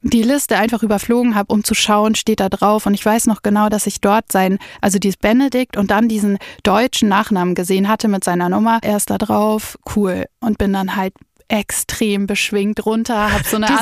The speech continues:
Speaker 1: andere,
Speaker 2: ja.
Speaker 1: ja wirklich, hab so eine,
Speaker 2: <laughs>
Speaker 1: so eine andere, ähm, Kollegin von mir, mit der ich mich auch mega gut verstanden hab, die mittlerweile zu einer total engen Freundin geworden
Speaker 2: Ja.
Speaker 1: ist, auch seitdem,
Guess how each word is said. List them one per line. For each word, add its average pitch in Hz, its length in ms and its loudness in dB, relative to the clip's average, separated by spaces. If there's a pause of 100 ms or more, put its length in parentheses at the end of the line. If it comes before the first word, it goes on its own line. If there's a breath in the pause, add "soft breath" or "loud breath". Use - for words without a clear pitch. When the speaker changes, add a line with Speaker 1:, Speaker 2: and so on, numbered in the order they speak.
Speaker 1:
andere, 233 80 -2 (160)
Speaker 2:
ja. 285 380 -2
Speaker 1:
ja 277 200 0
wirklich, 226 500 -2
hab 240 160 0
so 247 140 -2
eine, 220 360 0
Speaker 2:
<laughs> - 60 -4
Speaker 1:
so 226 100 -2
eine 233 200 -2
andere, 220 560 -2
ähm, 202 280 -2 (380 loud breath)
Kollegin 226 460 0
von 214 180 -2
mir, 214 140 0
mit 202 160 -2
der 196 80 0
ich 208 100 -4
mich 220 160 -2
auch 208 80 -2
mega 226 360 0
gut 214 160 -6
verstanden 208 440 0
hab, 208 140 0
die 214 100 0
mittlerweile 185 460 -2
zu - 120 -6
einer 185 200 -2 (100)
total - 320 -4
engen 208 300 0
Freundin 269 420 0
geworden 214 300 0 (100)
Speaker 2:
Ja. 196 120 0
Speaker 1:
ist, 214 160 -6
auch 196 80 -8
seitdem, 202 500 -2